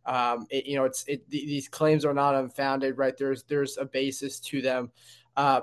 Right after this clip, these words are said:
and again, you, you talked about it there. There's an importance at this point as you're going through, you know, the end of the regular season, coaches' jobs are on the line. And, and this is a type of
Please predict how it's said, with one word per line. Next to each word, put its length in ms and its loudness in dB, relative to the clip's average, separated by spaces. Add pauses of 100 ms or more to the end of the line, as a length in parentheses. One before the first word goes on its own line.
and 140 6
again, 380 4
you, 200 -6
you 160 -2
talked 340 2
about 260 2
it 140 0
there. 320 4 (240)
There's 220 8
an 100 4
importance 760 6 (140)
at 140 -2
this 220 2
point 500 4 (360)
as 140 -2
you're 100 -4
going 300 6
through, 640 2 (100)
you 180 -6
know, 60 -4
the 160 -4
end 140 0
of 60 -4
the 60 -6
regular 320 0
season, 480 -2 (240)
coaches' 420 2
jobs 360 4
are 80 4
on 80 4
the 60 4
line. 500 4
And, 220 -2
and 200 -4
this 200 -2
is 100 -2
a 60 -2
type 260 0
of 100 -12